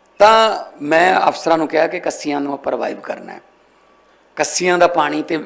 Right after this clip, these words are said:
ਹੁਣ ਥੋੜ੍ਹਾ ਜਿਹਾ ਮਾਡਰਨ ਤਕਨੀਕਾਂ ਆ ਗਈਆਂ, ਪਾਈਪਾਂ ਪੈਣ ਲੱਗ ਗਈਆਂ ਥੱਲੋਂ ਦੀ। ਸੱਤ ਸੌ ਕਿਲੋਮੀਟਰ ਤੋਂ ਜ਼ਿਆਦਾ ਪਾਈਪਾਂ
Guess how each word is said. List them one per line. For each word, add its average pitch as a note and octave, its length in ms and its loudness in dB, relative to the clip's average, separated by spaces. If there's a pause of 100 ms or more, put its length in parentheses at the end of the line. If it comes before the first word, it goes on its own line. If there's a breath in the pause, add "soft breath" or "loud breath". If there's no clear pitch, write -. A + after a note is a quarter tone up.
(760)
ਹੁਣ D3+ 80 -2
ਥੋੜ੍ਹਾ D#3+ 200 2
ਜਿਹਾ F3 120 2
ਮਾਡਰਨ D3 320 2
ਤਕਨੀਕਾਂ C#3+ 420 -4
ਆ C3 80 -2
ਗਈਆਂ, C#3+ 180 -4
ਪਾਈਪਾਂ C3 400 0
ਪੈਣ A#2 260 -2
ਲੱਗ G#2 120 -2
ਗਈਆਂ G2+ 180 -12
ਥੱਲੋਂ G#2 320 -12
ਦੀ। F#2+ 160 -16 (1600 soft breath)
ਸੱਤ - 280 0
ਸੌ G#3+ 280 6
ਕਿਲੋਮੀਟਰ G#3+ 580 0
ਤੋਂ G#3 140 0
ਜ਼ਿਆਦਾ E3 360 6
ਪਾਈਪਾਂ C#3+ 500 0